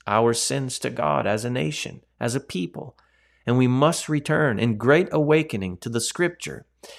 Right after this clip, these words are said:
And I assure you, with no doubt whatsoever, as an objective,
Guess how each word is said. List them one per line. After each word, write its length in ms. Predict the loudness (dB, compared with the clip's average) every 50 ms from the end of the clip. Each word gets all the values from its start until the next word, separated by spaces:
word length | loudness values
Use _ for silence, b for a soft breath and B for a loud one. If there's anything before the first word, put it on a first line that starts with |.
| B B B
And 120 | 0 2 4
I 80 | 4
assure 520 | 4 4 2 0 -2 -2 -2 0 0 0 -2
you, 220 | -4 -8 -14 -18 -20 _ _ _ _ _ _ _ _ _ _ _ _ _ _ _
with 240 | -2 0 0 0 0
no 640 | 0 -2 0 2 2 4 4 6 6 6 4 4 2
doubt 640 | 0 0 0 0 2 2 0 -2 -4 -8 -14 -18 -20 _
whatsoever, 1000 | _ -8 -4 2 4 4 4 4 2 -2 0 0 2 2 2 0 0 0 -2 -2
as 180 | -2 -2 -2 0
an 120 | 0 0
objective, 640 | 0 -2 -2 0 0 2 2 2 0 -2 -2 -2 -4